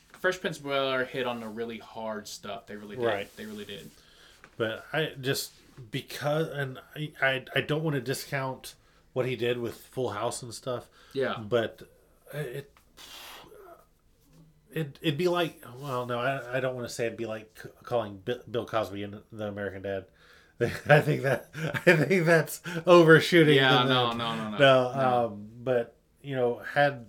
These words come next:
Speaker 2: had Bill Cosby not done what he did, wha-, you know, with everything that came
Speaker 1: Yeah.
Speaker 2: forward, he
Speaker 1: Yeah.
Speaker 2: would, he would
Speaker 1: Being a
Speaker 2: definitely be in the
Speaker 1: douchebag.
Speaker 2: running. Right.
Speaker 1: He's a
Speaker 2: He would,
Speaker 1: douchebag.
Speaker 2: he would definitely be in the running.
Speaker 1: Yeah.
Speaker 2: And Bill Cosby, but then again, Bill Cosby,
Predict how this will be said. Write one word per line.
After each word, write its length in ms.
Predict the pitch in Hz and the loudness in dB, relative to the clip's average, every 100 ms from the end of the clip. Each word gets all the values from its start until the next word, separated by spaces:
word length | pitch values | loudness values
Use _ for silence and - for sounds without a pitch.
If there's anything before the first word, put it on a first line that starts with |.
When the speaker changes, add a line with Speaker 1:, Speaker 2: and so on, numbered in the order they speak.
| - | -6
Speaker 2:
had 160 | 135 | -4
Bill 160 | 123 123 | -4 -6
Cosby 720 | - 131 160 139 110 104 98 - - - _ - | -4 -2 -2 -4 -6 -8 -10 -18 -20 -20 _ -10
not 440 | 113 120 110 - _ _ _ _ - 104 123 110 | -2 -2 -2 -8 _ _ _ _ -20 -20 -12 -4
done 220 | 123 113 | -4 -4
what 160 | 110 | -6
he 80 | 101 | -4
did, 220 | 107 104 101 | -6 -6 -8
wha-, 200 | 107 113 120 | -12 -12 -12
you 140 | 117 | -10
know, 100 | 104 | -8
with 140 | 92 | -6
everything 320 | 110 107 110 104 | -6 -6 -8 -12
that 100 | 101 | -10
came 160 | 120 | -4
Speaker 1:
Yeah. 200 | 143 139 | 2 2
Speaker 2:
forward, 240 | 131 113 110 - - | 4 2 -2 -12 -20
he 180 | - 175 | -6 0
Speaker 1:
Yeah. 100 | 131 | 2
Speaker 2:
would, 140 | 160 | 0
he 80 | - | 0
would 140 | 147 160 | 0 2
Speaker 1:
Being 220 | 170 165 | 2 2
a 20 | 139 | 2
Speaker 2:
definitely 100 | 156 | 0
be 60 | |
in 60 | 113 | 0
the 40 | 117 | -2
Speaker 1:
douchebag. 100 | 107 | -4
Speaker 2:
running. 180 | 95 90 _ - | -6 -12 _ -2
Right. 160 | 131 | 0
Speaker 1:
He's 100 | 123 | 0
a 40 | 127 | 0
Speaker 2:
He 60 | 160 | 2
would, 100 | - | 2
Speaker 1:
douchebag. 300 | 120 110 101 | -2 -8 -6
Speaker 2:
he 60 | 123 | -4
would 100 | 143 | -2
definitely 300 | 127 135 127 | -2 -4 -6
be 100 | 113 | -8
in 80 | 107 | -8
the 80 | 101 | -8
running. 300 | 101 98 95 - - | -10 -10 -12 -16 -6
Speaker 1:
Yeah. 240 | 127 107 - - | -4 -4 -6 -6
Speaker 2:
And 160 | 151 143 | -4 0
Bill 160 | 196 | 0
Cosby, 280 | 208 208 220 143 | 2 -2 -2 -4
but 320 | 147 156 - | 0 0 -4
then 200 | 147 190 | -2 0
again, 260 | 196 226 185 | 0 -2 0
Bill 180 | 180 185 | 0 2
Cosby, 600 | 190 208 208 180 165 | 0 -2 -4 -6 -6